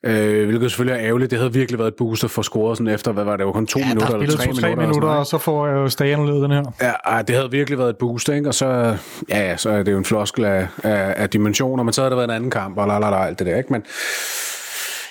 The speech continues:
Speaker 1: ja, altså, jeg tror jo også, at en ting er, at det var, har nok været en idé at få Pep Biel længere ned. Det har helt sikkert også været en idé med at få Højlund op og tro lidt i dybden, fordi
Speaker 2: Mm.
Speaker 1: det, det er jo,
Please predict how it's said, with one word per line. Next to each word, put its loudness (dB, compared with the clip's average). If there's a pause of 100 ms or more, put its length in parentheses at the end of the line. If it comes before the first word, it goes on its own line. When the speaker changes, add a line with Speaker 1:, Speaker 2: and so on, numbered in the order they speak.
(120)
Speaker 1:
ja, 0
altså, 0
jeg 0
tror 2
jo 2
også, -4
at 0
en 2
ting 0
er, 2
at -2
det 0
var, 2
har 0
nok 0
været 2
en 2
idé 2
at 0
få -2
Pep -2
Biel 0
længere 0
ned. 2
Det 0
har 0
helt 0
sikkert 0
også 0
været 2
en 0
idé -4
med -2
at 2
få 2
Højlund 2
op 0
og -2
tro 2
lidt 2
i 0
dybden, 0 (100)
fordi 2
Speaker 2:
Mm. -4
Speaker 1:
det, 0
det 4
er 4
jo, 2